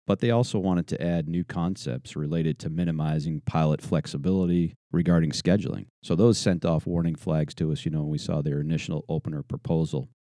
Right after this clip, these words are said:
Initially, they proposed very problematic language. The largest concern was a proposal that would have required meeting minimum number of credit hours at straight time in volunteer, draft, and C M U.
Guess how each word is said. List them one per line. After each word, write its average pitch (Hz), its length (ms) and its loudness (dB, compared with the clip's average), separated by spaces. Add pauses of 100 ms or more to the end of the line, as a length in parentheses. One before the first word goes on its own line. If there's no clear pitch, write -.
(280)
Initially, 92 520 2
they 76 240 0
proposed 82 840 -2 (240)
very 95 240 0
problematic 90 640 -2
language. 82 480 -4 (560)
The 85 60 -8
largest 101 420 0
concern 80 600 -4
was 78 200 -4
a 80 80 -2
proposal 87 920 -2
that 82 260 -2
would 104 240 0
have 80 260 -2
required 80 540 -4
meeting 78 480 -4
minimum 87 360 -4
number 82 300 -6
of 78 140 -12
credit 92 320 -2
hours 80 420 -6
at 85 160 0
straight 101 400 0
time 76 420 -2
in 78 280 -8
volunteer, 92 920 -2 (400)
draft, 80 540 0 (100)
and 76 160 -6
C 90 200 -6
M 80 160 -4
U. 90 220 -2